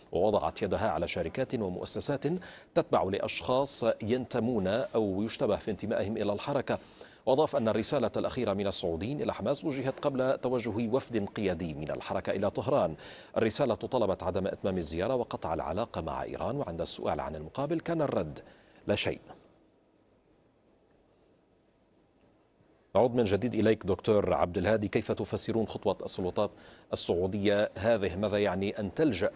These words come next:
الرياض إلى اعتقال قيادي في حركة حماس؟ وأيضا هذه الحملة طالت،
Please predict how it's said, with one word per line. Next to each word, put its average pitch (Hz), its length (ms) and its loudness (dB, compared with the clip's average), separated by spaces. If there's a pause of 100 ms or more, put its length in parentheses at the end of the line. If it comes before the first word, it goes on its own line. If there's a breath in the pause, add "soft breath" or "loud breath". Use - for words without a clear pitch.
الرياض 104 420 2 (420 loud breath)
إلى 107 420 2
اعتقال 95 840 0 (220)
قيادي 92 480 0
في 87 360 -4
حركة 98 440 -2
حماس؟ 139 420 0
وأيضا 131 420 2 (280 loud breath)
هذه 135 180 2
الحملة 147 300 2
طالت، 151 340 4